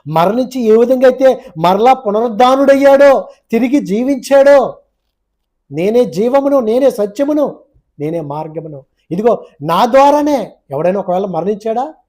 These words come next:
ఇదిగో నా ద్వారా ఆయన మరలా బ్రతుకుతాడు. అవును కదా ప్రియ సహోదరి సహోదరులారా, మనం ఏ విషయంలో కూడా మనం భయపడవలసినటువంటి పని లేదు, మనం భయపడవలసిన పని లేదు. ఎందుకనంటే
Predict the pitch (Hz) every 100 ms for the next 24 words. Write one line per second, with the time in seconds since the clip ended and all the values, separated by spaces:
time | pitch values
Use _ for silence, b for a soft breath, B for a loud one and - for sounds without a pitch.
0 | _ _ _ 131 131 131 135 147 156 160
1 | 156 156 143 156 202 240 220 _ _ _
2 | _ _ _ _ _ _ 131 175 233 262
3 | 294 269 175 127 _ _ _ _ _ _
4 | _ _ _ _ 139 170 170 156 151 143
5 | 139 139 143 165 160 151 156 160 196 _
6 | _ _ _ _ - 151 160 156 165 214
7 | - 214 214 202 202 190 _ _ _ -
8 | 123 156 202 208 202 190 196 196 185 285
9 | 247 190 _ _ _ 139 147 156 147 139
10 | 139 131 127 _ _ _ _ _ _ _
11 | _ _ 135 135 135 175 202 202 202 190
12 | 175 196 202 156 _ _ _ _ _ 139
13 | 151 175 165 160 156 147